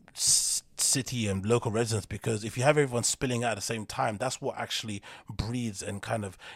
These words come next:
is the breeding ground for antisocial behavior. Everyone high, drunk, um, annoyed, you know, covered in whatever they're covered in outside in the street, wanting to party to continue and get into all sorts of passa. It kind of reminds me of that famous fucking picture someone took that looks like a Renaissance painting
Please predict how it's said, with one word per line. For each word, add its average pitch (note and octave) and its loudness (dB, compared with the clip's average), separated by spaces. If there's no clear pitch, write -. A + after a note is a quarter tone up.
is B2+ -2
the B2 0
breeding B2+ -2
ground G#2 0
for - -6
antisocial A#2 0
behavior. G2+ 0
Everyone G#2 -2
high, A2+ 2
drunk, G#2+ 0
um, G2 2
annoyed, G#2+ 2
you A#2+ -8
know, F#2+ -8
covered A#2 0
in A2 -4
whatever A2+ 2
they're A2 0
covered A2+ 0
in G2 2
outside A2 4
in G#2 -2
the G2 -4
street, A2 -4
wanting A#2+ 0
to A#2 -4
party A#2 4
to A2 -6
continue G#2+ -4
and A2 -8
get A#2+ -4
into G#2+ -6
all D#3 -4
sorts - -6
of A2 -6
passa. B2+ 4
It F#2 -4
kind B2+ 2
of A2+ 0
reminds A#2+ 4
me G#2 -2
of F#2 -10
that A2+ -2
famous A#2 -4
fucking G#2+ -8
picture - 0
someone G#2+ -2
took - -4
that G2+ -6
looks A2 -6
like A2 -6
a A2+ -6
Renaissance G2+ 0
painting G2+ -4